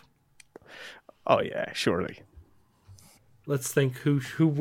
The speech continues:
Speaker 2: who would we originally want to play Robert Downey Junior and, uh, and, uh,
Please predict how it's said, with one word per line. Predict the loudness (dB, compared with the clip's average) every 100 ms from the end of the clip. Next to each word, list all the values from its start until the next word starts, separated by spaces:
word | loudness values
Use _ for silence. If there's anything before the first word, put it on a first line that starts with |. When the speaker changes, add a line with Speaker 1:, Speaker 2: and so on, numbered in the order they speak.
| 2
Speaker 2:
who | 4 6
would | 6 6
we | 6
originally | 8 6 2 0 2
want | 4 4 2
to | 0
play | 2 6
Robert | 6 6 4 2
Downey | 2 4 0
Junior | 2 2 2 2 2 -2 -10 _ _ -10
and, | -4 -2 -2 -2 0
uh, | 0 2 0 -2 -4 -18 -20 -20 -20 -20 _ _ _ -20 -20 -20 -20 _ _ 2
and, | 6 6 6 4 0 -2
uh, | -2